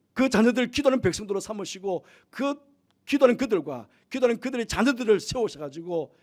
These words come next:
이 땅에 하나님 나라를 세워가시게 되는 것입니다. 이런 아름다운 기도의 대물림이 여러분의 가정 안에, 우리 교회 안에 계속해서 일어나게 되기를 주님 이름으로 축복합니다.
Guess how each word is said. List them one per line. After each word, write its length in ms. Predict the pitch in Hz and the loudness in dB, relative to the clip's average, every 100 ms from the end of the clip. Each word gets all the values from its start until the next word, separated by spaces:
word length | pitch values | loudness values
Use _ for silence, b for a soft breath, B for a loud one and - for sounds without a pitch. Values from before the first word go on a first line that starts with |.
| - | -12
이 80 | 196 | -8
땅에 220 | 170 143 | -6 -4
하나님 260 | 170 143 | -4 -4
나라를 420 | 135 120 120 117 110 b | -4 -6 -6 -8 -10 b
세워가시게 760 | - 220 170 110 - - 104 92 87 _ _ | -6 -4 -4 -8 -16 -16 -20 -20 _ _ _
되는 220 | - 131 165 | -18 -16 -16
것입니다. 480 | 180 156 123 _ _ _ _ _ _ _ _ _ _ _ _ b b b b 147 | -18 -20 -20 _ _ _ _ _ _ _ _ _ _ _ _ b b b b -2
이런 160 | 170 | 0
아름다운 400 | 151 160 160 156 | 2 2 4 2
기도의 320 | - 220 196 | 2 6 6
대물림이 680 | 196 180 190 240 220 233 185 - _ _ _ _ _ | 6 4 6 6 6 6 2 -2 _ _ _ _ _
여러분의 280 | 160 156 151 | -2 0 -2
가정 320 | 143 139 143 | -4 -4 -2
안에, 340 | 143 147 104 - _ - | 0 -2 -4 -12 _ -4
우리 160 | 151 | -2
교회 140 | 143 139 | 0 -2
안에 280 | 135 123 b b b | -2 -6 b b b
계속해서 480 | - 165 202 196 175 | -2 0 0 -2 -4
일어나게 300 | 170 151 135 | -4 -4 -4
되기를 420 | 127 113 107 127 - _ _ _ _ | -6 -8 -6 -8 -10 _ _ _ _
주님 240 | - 156 | -8 -8
이름으로 200 | 123 104 | -8 -12
축복합니다. 720 | 101 - 107 101 90 110 180 | -14 -18 -16 -16 -8 -6 -6